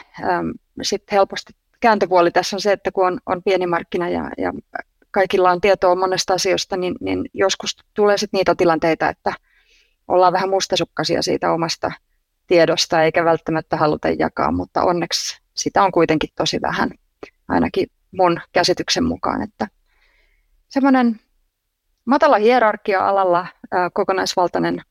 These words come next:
näkemys markkinasta ja, ja tota, äm, niiden hyödyntäminen, niin, niin ne on ehkä sellaisia ominaispiirteitä suomalaisessa markkinoinnissa, joita tässä voisi nostaa.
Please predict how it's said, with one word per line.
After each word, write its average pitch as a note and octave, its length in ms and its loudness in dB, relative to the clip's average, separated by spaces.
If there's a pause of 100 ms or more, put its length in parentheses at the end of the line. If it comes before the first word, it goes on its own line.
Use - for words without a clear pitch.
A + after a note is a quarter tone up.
(520)
näkemys G3+ 680 0
markkinasta F3+ 760 -2
ja, - 320 -2
ja - 140 -2
tota, F2 400 -2 (1600)
äm, E3 340 -6 (380)
niiden G#3+ 360 4
hyödyntäminen, F3 720 0
niin, - 260 -8
niin G#3+ 280 -6
ne D4 120 4
on D#4+ 120 4
ehkä C4+ 200 0
sellaisia B3 520 2
ominaispiirteitä F#3 840 0
suomalaisessa F3 640 -2
markkinoinnissa, - 680 -2
joita - 240 -4 (220)
tässä F#3 300 0
voisi - 320 0 (240)
nostaa. - 540 -2